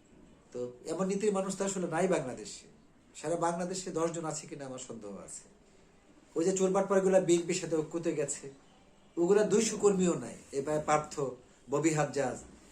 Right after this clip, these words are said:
জুনায়েদ সাকি, মাহমুদুর রহমান মান্না, তাদের কোনো লোকজন নাই। এটা একসময় জাতীয় পার্টি করছে বেশিরভাগ। ফজল মাহমুদ এরশাদকে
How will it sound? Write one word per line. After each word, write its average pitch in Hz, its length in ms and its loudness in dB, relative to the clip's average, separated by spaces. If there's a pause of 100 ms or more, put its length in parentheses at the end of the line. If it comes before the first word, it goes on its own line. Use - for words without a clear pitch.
(180)
জুনায়েদ 160 380 2
সাকি, 139 320 -2 (720)
মাহমুদুর 156 280 0
রহমান 151 160 -2
মান্না, 139 220 -2 (340)
তাদের 196 220 6
কোনো 233 200 -4
লোকজন 180 260 4 (100)
নাই। - 100 -14 (240)
এটা 147 160 -2
একসময় 190 280 -4
জাতীয় 196 260 2
পার্টি 165 220 -4
করছে 147 280 -8
বেশিরভাগ। - 400 -16 (1800)
ফজল 151 200 -2
মাহমুদ 175 200 0
এরশাদকে 175 320 -2